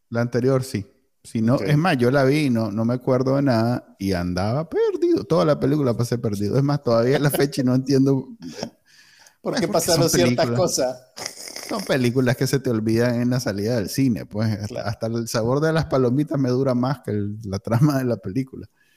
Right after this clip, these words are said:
Speaker 1: Eh, esta hace mucha referencia. De hecho,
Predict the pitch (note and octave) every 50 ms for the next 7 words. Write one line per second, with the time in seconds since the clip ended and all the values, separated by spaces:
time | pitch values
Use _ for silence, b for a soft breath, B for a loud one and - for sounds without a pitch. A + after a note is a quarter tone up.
0 | _ _ _ _ _ _ - - G#2 G#2 G#2 G2 G2 F#2 E2+ E2+ - - _ _
1 | _ _ _ _ _ _ _ _ _ _ _ _ _ _ _ _ _ - - A2
2 | G#2 G#2+ - - A#2 A2 A2 G#2+ G#2+ G#2+ - - - - - A2+ - - G#2+ G#2+
3 | G#2+ A2+ - - G#2+ A2 G#2+ - - G2 G2+ G2 G2+ - - G#2 F#2+ F#2 F#2 F#2
4 | F#2 G2 G2+ G2 - C3 B2+ C3